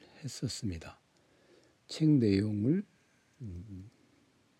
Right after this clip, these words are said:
요약하고 정리하고 몇 번에 걸쳐서 읽을 만한 내용인데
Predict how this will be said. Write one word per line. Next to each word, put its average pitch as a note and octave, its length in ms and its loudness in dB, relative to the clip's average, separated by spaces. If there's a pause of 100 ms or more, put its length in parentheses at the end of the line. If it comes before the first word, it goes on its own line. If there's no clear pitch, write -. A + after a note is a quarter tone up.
(460)
요약하고 G2 840 -6
정리하고 G2 960 0
몇 G2 240 -6
번에 G#2+ 220 -4
걸쳐서 G2 400 -6
읽을 G2 340 0
만한 G2+ 400 0 (260)
내용인데 G2 800 0